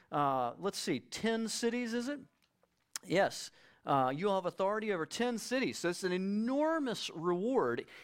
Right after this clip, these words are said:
in the coming kingdom, the kingdom that he has now brought with him. There is a great reward there. Then we go to the next guy, and this is very important. His one mina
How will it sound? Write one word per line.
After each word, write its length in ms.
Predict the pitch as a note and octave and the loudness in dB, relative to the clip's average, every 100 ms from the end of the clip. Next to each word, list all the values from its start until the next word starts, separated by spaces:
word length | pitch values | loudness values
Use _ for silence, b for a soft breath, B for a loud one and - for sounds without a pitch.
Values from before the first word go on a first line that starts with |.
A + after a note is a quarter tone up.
| B - | B -2
in 300 | G#3+ G#3+ G3+ | 0 2 2
the 100 | G3+ | 0
coming 500 | - A3+ A3 G#3+ G3+ | 0 -2 0 -2 -2
kingdom, 440 | A3+ A#3 E3 G#2 | 0 0 0 0
the 100 | B2+ | -2
kingdom 480 | - A#3 A3+ G3+ E3+ | 0 0 2 2 2
that 160 | D#3+ | 0
he 180 | C#3 G3+ | 0 0
has 200 | F3+ D#3 | 0 0
now 260 | E3 E3+ D#3+ | 0 0 0
brought 500 | C3 D3+ F3 E3+ C#3 | 0 2 2 0 0
with 240 | E3+ A#3 | 0 0
him. 360 | - B2 G2+ B2 B B - | -4 -4 -4 -8 B B 0
There 160 | E3 | 2
is 160 | F3 F3 | 2 -2
a 60 | |
great 420 | D3 C#3+ D#3 F#3+ F3+ | -2 2 2 2 0
reward 680 | F3+ C#3+ B2+ B2+ C#3 C#3+ | -2 0 0 2 2 0
there. 400 | D#3 G#3+ D3 G2+ - _ _ _ _ _ B B - | 0 2 0 -2 -6 _ _ _ _ _ B B 0
Then 120 | G3 | 2
we 60 | C4 | 4
go 140 | C4+ | 2
to 80 | B3 | 2
the 120 | B3 | 2
next 280 | B3 C4+ - | 2 0 2
guy, 380 | D#3+ A2 F#2 G#2+ | 2 2 -2 -6
and 100 | B2+ | -2
this 160 | C3+ E3+ | 0 0
is 120 | F#3+ | 0
very 240 | D#3+ F3 | 4 4
important. 440 | G#3 G#3+ C#4+ C3 G2 _ b b b b | 2 -2 -4 -4 -10 _ b b b b
His 240 | - G#3 | 2 2
one 280 | G#3 G3+ G#3+ | 4 2 2
mina 380 | F#3 F3+ G#3+ A#3 | 0 0 -2 -4